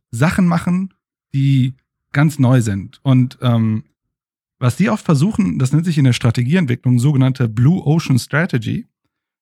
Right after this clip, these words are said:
die versuchen, sogenannte blaue Märkte zu erschaffen. Und ein blauer Markt ist im Grunde, also es gibt, wir unterscheiden immer zwischen roten Märkten und blauen Märkten. Und ein roter Markt ist ein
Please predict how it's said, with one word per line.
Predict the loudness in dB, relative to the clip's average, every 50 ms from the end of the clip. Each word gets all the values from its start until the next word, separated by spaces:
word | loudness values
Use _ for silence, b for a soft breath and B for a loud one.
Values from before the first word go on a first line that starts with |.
| _
die | -8 -2
versuchen, | 0 2 2 2 2 2 2 2
sogenannte | 2 0 0 0 0 0 0 0 -2 -2 -4 -8 _ _ _ _ _ -2
blaue | 0 2 4 4 4 4
Märkte | 4 4 4 2 -2 -2 -6 -6
zu | -6 -6 -8
erschaffen. | -8 -8 -10 -12 -12 -12 -14 -14 -16 _ _
Und | -2 -2 0
ein | 0 0 0
blauer | 2 2 2 2 2 2
Markt | 0 0 0 -2 -4 -6 -8 -14 _ _ _ _ _ _ _ _ _ _ _ _ _ _ _ _ _ _ _ _ _ _ _ _ 0
ist | 0 0 0 0 -2
im | 0 2 2 2
Grunde, | 4 2 2 2 2 2 0 0
also | 0 0
es | 0 0
gibt, | -2 -4 -4 -6 -14 _ -12
wir | -10 -10 -10 -10 -10 -6 -2 0 0
unterscheiden | 2 2 2 2 2 2
immer | 2 0
zwischen | 0 0 0 0 0
roten | 2 2 0 2 2 2
Märkten | 2 2 0 0 -2
und | -2 -2
blauen | 0 -2 0 0 -2
Märkten. | -2 -2 -6 -8 _ -8 -4
Und | -2 -2 0
ein | 0 -2 -4 -4 -8
roter | -4 -2 -2 0 0 0
Markt | 0 2 0 0 -2
ist | -4 -4 -2
ein | -2 -2